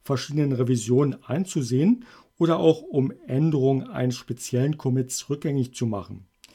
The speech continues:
Die I D ist eigentlich eine S H A eins Checksumme,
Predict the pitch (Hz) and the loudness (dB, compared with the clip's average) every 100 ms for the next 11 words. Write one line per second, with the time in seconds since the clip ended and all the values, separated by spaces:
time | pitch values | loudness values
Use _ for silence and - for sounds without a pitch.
0 | - _ _ - 135 - 127 123 160 226 | -20 _ _ -6 -4 0 0 0 -2 0
1 | 180 339 220 127 131 127 127 123 - - | -2 -6 -4 -2 -2 -2 -4 -4 -10 -4
2 | 123 120 - 127 123 - 120 117 - - | -2 -2 -4 -6 -6 -6 -4 -4 -8 -6
3 | 117 113 _ 107 117 127 - 160 165 - | -4 -6 _ -8 -6 -6 -6 -6 -6 -2
4 | 143 123 | 0 0